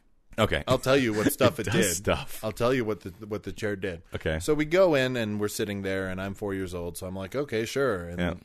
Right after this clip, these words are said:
Speaker 2: and, you know, the, the ride operators are like, "Um, just so you know, there's some flashing lights. It could get a little bit creepy." And both my parents are like, "Ah, our four-year-old will be fine."
Speaker 1: <laughs>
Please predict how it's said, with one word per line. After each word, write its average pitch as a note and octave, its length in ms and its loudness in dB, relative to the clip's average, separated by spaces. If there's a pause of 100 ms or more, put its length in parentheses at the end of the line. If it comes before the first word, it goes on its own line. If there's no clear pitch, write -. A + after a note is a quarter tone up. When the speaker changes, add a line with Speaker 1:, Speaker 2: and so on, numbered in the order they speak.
Speaker 2:
and, F2+ 480 -10
you A#2 140 -8
know, G#2 200 -2
the, G2 460 -2 (320)
the A2 160 -4
ride G#2+ 460 0
operators F#2 720 -4
are G2 180 -8
like, F2+ 320 -8 (920)
"Um, G#2+ 600 -2
just B2+ 240 -4
so D3 60 -4
you D3 120 -2
know, B2+ 720 2
there's G#2 180 -4
some G2+ 120 -8
flashing G#2+ 360 -4
lights. G#2+ 440 0
It G2+ 40 -18
could G2 140 -8
get G2 160 -2
a F#2+ 40 -2
little F#2+ 260 -4
bit E2+ 160 -12
creepy." B2+ 840 -2
And F#2+ 240 -6
both A2 160 -2
my B2 100 -2
parents A#2+ 240 -4
are C3 40 2
like, A#2+ 240 -2
"Ah, D3+ 340 6
our C#3+ 140 4
four-year-old A2 420 2
will A#2+ 80 -2
be B2+ 120 -2
fine." B2 420 0 (160)
Speaker 1:
<laughs> B2 400 0